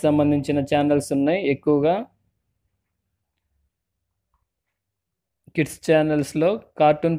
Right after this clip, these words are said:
పోగో యాడ్ అయి ఉంది. తెలుగు ఛానల్స్లో జీ తెలుగు మాత్రమే ఉంది, జీ తెలుగు సినిమాలు లేవు. అందువల్ల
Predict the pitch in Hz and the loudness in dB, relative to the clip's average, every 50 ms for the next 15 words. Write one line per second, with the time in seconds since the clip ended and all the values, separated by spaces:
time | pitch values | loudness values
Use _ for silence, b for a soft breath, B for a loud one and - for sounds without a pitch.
0 | 156 165 156 151 151 156 151 147 143 147 143 147 147 143 143 143 147 165 180 208 | -2 0 0 0 2 4 4 4 4 4 4 4 2 2 0 0 0 -2 -2 -4
1 | 254 254 - _ _ _ _ _ _ _ _ _ _ _ _ _ _ _ _ _ | -4 -10 -14 _ _ _ _ _ _ _ _ _ _ _ _ _ _ _ _ _
2 | - - _ _ _ _ _ _ _ _ _ _ _ _ _ _ _ _ _ _ | -20 -20 _ _ _ _ _ _ _ _ _ _ _ _ _ _ _ _ _ _
3 | _ _ _ _ _ _ _ _ _ _ _ _ _ _ _ _ _ _ _ _ | _ _ _ _ _ _ _ _ _ _ _ _ _ _ _ _ _ _ _ _
4 | _ _ _ - - _ _ _ _ _ _ _ _ _ _ _ _ _ _ _ | _ _ _ -20 -20 _ _ _ _ _ _ _ _ _ _ _ _ _ _ _
5 | _ - 175 180 180 175 190 180 185 175 165 160 165 170 156 - - 170 180 202 | _ 0 2 2 4 2 2 2 0 0 0 2 0 0 -2 -2 0 2 4 4
6 | 220 247 262 277 - _ _ _ _ _ _ - 147 131 131 170 180 180 185 185 | 4 2 0 -4 -10 _ _ _ _ _ _ -10 -6 0 2 2 2 2 2 0
7 | 180 170 160 165 165 165 160 156 - - 151 151 156 151 151 151 147 147 180 208 | 2 2 2 2 2 2 2 0 0 0 0 0 2 2 2 0 0 0 0 0
8 | 226 180 143 147 165 - - 202 - - 175 170 170 156 160 139 - 160 160 160 | 0 -2 -2 -4 -4 -4 -6 -8 -4 0 0 2 2 2 0 -2 -2 -2 -2 0
9 | 160 160 156 151 143 143 147 151 160 175 214 226 185 147 147 151 147 147 147 151 | 0 2 2 2 2 2 4 4 4 2 2 2 0 0 2 2 4 4 4 4
10 | 160 | 2